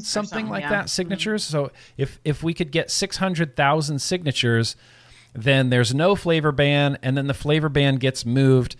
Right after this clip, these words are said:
Speaker 1: to a ballot initiative that the people of California get to vote on.
Speaker 2: Right.
Speaker 1: And I have a lot of, I have high hopes for this because even just the signatures,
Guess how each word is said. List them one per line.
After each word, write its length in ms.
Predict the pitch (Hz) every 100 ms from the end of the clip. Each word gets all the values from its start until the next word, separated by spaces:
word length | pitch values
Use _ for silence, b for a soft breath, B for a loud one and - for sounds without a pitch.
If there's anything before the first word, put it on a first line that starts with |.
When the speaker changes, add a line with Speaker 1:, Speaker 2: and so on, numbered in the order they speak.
| b b b
Speaker 1:
to 460 | - 143 131 123 120
a 100 | 147
ballot 400 | 127 160 147 131
initiative 640 | 127 117 110 117 117 107 95
that 300 | 117 110 -
the 200 | 120 117 _ _
people 300 | - 156 131
of 100 | 117
California 540 | - 127 113 123 117 110
get 160 | 127 -
to 80 | 104
vote 340 | 120 143 -
on. 320 | 110 82 69 - b b b b -
Speaker 2:
Right. 180 | 135 - _
Speaker 1:
And 180 | 143 147 - _ _
I 160 | 185 277
have 160 | 247 262
a 40 |
lot 200 | 208 208
of, 140 | 185 - _ _
I 100 | 208
have 160 | 254 226
high 360 | 220 226 214
hopes 380 | 190 214 233 -
for 120 | - 123
this 440 | 117 110 - - _
because 600 | 139 - 165 151 147 - - _ _ B B B _
even 320 | 185 220 247 196
just 260 | 196 -
the 80 | 143
signatures, 840 | - 165 175 151 - 92 85 -